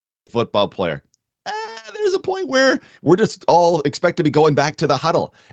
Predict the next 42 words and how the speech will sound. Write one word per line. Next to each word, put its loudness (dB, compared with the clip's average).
And 2
I 0
don't -2
know 4
what 2
Robertson 0
was, -6
was 0
trying 0
to 0
do. 2
Like, 2
he 4
was 4
pretty -2
jacked 0
up, 0
as, -4
as 0
you'd -10
think, 0
right? 2
He 0
made 2
a 2
good 0
play. 0
Look -2
at 2
this. 0
Yeah, 0
I -2
got -2
you -2
off 0
the -12
field. 0
But 0
I 0
just, -8
he -4
just -2